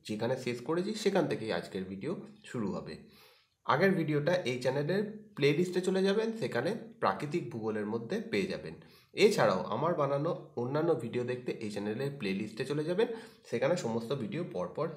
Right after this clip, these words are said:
সাজানো রয়েছে। আপনারা যারা এই চ্যানেলে নতুন, তারা চ্যানেলটি সাবস্ক্রাইব করে পাশে দেওয়া বেল আইকনটা টিপে দেবেন, যাতে আমি নতুন কোনো ভিডিও আপলোড করলে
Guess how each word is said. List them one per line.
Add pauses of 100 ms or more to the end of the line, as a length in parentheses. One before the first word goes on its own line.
(120)
সাজানো
রয়েছে। (680)
আপনারা
যারা (140)
এই
চ্যানেলে (160)
নতুন, (520)
তারা
চ্যানেলটি
সাবস্ক্রাইব (100)
করে (140)
পাশে
দেওয়া (100)
বেল
আইকনটা
টিপে
দেবেন, (640)
যাতে (200)
আমি (100)
নতুন (100)
কোনো (100)
ভিডিও (180)
আপলোড (100)
করলে